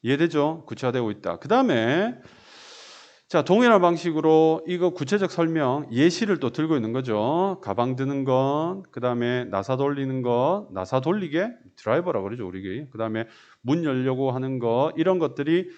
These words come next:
아, 테니스 엘보를 유발할 수 있다. 한 번 더 이야기를 하고 있고.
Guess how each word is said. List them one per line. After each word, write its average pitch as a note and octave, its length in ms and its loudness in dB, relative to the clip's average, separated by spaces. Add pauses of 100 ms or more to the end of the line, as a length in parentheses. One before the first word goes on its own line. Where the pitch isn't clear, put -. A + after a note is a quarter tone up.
(160)
아, F2+ 180 -6
테니스 C#3 340 -8
엘보를 C3 540 -2
유발할 A2+ 360 -2
수 G#2+ 120 -12
있다. G2 220 -6
한 G#2+ 160 -10
번 A2+ 120 -4
더 G#2+ 60 -6
이야기를 G2+ 340 -6
하고 G#2 200 -4
있고. B2+ 680 -2